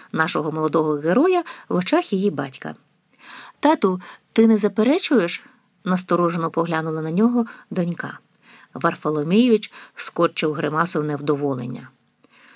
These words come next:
«Ти ж язиката хвеська, всьому місту враз вибувкаєш усі воєнні таємниці». «Клянусь, татку, я мовчатиму, як риба». «Я сказав ні», —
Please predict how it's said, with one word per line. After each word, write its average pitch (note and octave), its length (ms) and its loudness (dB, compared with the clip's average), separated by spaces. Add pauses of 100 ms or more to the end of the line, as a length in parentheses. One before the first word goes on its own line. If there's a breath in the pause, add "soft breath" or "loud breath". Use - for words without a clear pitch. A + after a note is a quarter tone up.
(340 soft breath)
«Ти C4+ 160 4
ж - 200 -4
язиката G#3 640 2
хвеська, D#3 800 0 (180)
всьому B3+ 300 6
місту C4+ 400 4
враз G3+ 400 2
вибувкаєш D#3+ 840 0 (240 loud breath)
усі G3+ 300 2
воєнні F3+ 460 2
таємниці». E3+ 800 -2 (880 soft breath)
«Клянусь, C4 360 4
татку, G#3 400 2
я B3 180 4
мовчатиму, C#4+ 640 2
як D4+ 240 4
риба». D3 400 -2 (680)
«Я F3+ 220 2
сказав F3 480 2
ні», — F3+ 420 2